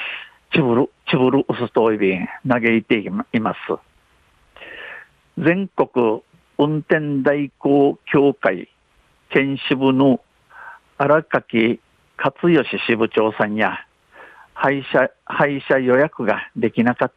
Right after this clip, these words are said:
たり、待ち時間があまりにも長かったりすると、我慢できず、飲酒運転する人が出てしまうと、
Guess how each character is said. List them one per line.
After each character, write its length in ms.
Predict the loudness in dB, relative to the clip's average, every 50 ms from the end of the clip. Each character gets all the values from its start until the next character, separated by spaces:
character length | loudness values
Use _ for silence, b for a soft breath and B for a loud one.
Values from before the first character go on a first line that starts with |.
| _ -2
た 100 | -2 0
り、 220 | 0 -2 -6 -8 _ _ B B B B B B B B B -4
待 220 | -2 -2 -2 -4 -6
ち 140 | -8 -6 -2
時 140 | -2 -2 0
間 260 | 0 -2 -2 0 0
が 160 | 0 0 0 0
あ 120 | 0 0 2
ま 140 | 2 2
り 160 | 2 2 2 2
に 80 | 4
も 160 | 2 2 2
長 280 | 0 0 0 0 -2 -2
か 120 | -2 -2
っ 60 | -4 _ _ -4
た 80 | -4 -2
り 140 | -4 -6 -8 -4
す 100 | -2 0
る 140 | 0 0 0
と、 320 | -2 _ -2 -2 -2 -2 -6 _ _ _ _ b b b b b b b b b b b _ _ _ -14 -14 -14 _ _ -8 -4
我 160 | 0 0 0
慢 220 | 0 0 -2 -2 0
で 120 | -2 -2
き 140 | -2 -2 -2
ず、 300 | 0 0 0 0 0 -2 _ _ _ _ _ _ _ 0
飲 180 | 2 2 2 2
酒 140 | 2 0
運 200 | 0 2 0 0
転 260 | 0 0 -2 -2 -2 -2
す 100 | -2 0
る 120 | 0 0
人 220 | 0 0 0 0 0
が 100 | 0 0
出 140 | 0 -2 -2
て 140 | -2 -2 -2 -2
し 60 | -2 0
ま 140 | 0 0
う 120 | 0 -2 -4
と、 220 | -4 -4 -4 -4